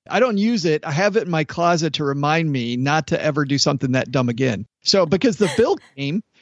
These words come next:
and I had no way to pay the bill. So what I did, what all kids do, I called my mom and I said, "Hey, Mom, I need you to take care of this for me." And she's like, "Well, you know what? You got yourself into the problem. Take care of it yourself." So within ninety days, my credit card had been taken away.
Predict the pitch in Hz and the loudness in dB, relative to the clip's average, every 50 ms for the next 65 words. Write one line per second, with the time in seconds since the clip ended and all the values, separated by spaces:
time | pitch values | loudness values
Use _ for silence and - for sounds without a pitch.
0 | _ - 185 208 226 240 247 254 254 240 233 233 226 202 - 226 220 208 185 247 | _ -6 -2 -2 0 0 0 0 2 2 2 2 2 0 0 0 0 0 0 0
1 | 269 226 147 104 - - - - 196 170 175 196 196 185 151 - 151 160 151 151 | 0 0 0 -4 -6 -10 -4 -2 0 0 2 2 0 0 -2 -2 -4 -4 -2 -2
2 | 135 139 120 113 113 120 - - 127 113 107 - 147 165 202 160 - 131 123 113 | -2 -2 -4 -4 -4 -6 -4 -6 -6 -6 -4 0 2 2 2 2 0 -2 -2 -2
3 | 113 117 110 120 131 160 214 262 - _ _ _ _ - 139 139 139 139 - 151 | -2 -4 -2 0 0 0 0 0 -4 _ _ _ _ -4 -2 0 0 0 0 0
4 | 139 165 226 247 170 143 160 190 214 - _ - - 147 151 151 156 170 151 165 | 2 2 2 2 2 2 2 0 0 -2 _ -6 -4 -2 -2 0 0 0 0 -2
5 | 147 143 - 180 160 196 196 180 151 139 - - 135 120 113 110 98 - _ _ | -2 -2 -2 -2 0 0 0 0 0 -2 -2 0 0 0 0 -2 -6 -8 _ _
6 | - 156 - - 226 185 - 202 180 185 180 - 220 - 240 240 226 240 240 233 | -6 -4 -2 -2 -2 0 0 0 0 0 0 2 2 2 2 2 2 2 0 0
7 | - 214 214 226 - - - 220 196 196 - 208 202 175 170 - 165 147 147 151 | 0 0 -2 -2 -2 -2 -2 -2 -2 0 0 -2 -2 -2 0 0 0 0 0 0
8 | 151 - 165 - - 165 151 143 - - 127 - - 165 143 110 98 - _ _ | -2 -2 -2 0 0 0 0 0 -2 -4 -4 -4 -2 -2 -2 -4 -4 -8 _ _
9 | _ _ - - - 185 175 180 175 190 185 165 160 170 185 226 233 220 185 165 | _ _ -2 0 2 4 4 4 4 2 2 0 0 0 0 0 -2 -2 0 0
10 | 143 135 135 139 160 180 - - - 156 147 139 139 131 127 - - 180 180 170 | 0 0 0 -2 -2 -4 -6 -8 -6 -4 -2 -2 -2 -2 -2 -2 -2 -2 -2 0
11 | - 175 156 147 139 120 139 127 - - 143 151 - 170 156 127 113 107 107 123 | 2 2 2 2 0 0 -2 -2 0 0 -2 0 0 -2 -2 -2 -2 -2 0 -2
12 | 165 | -2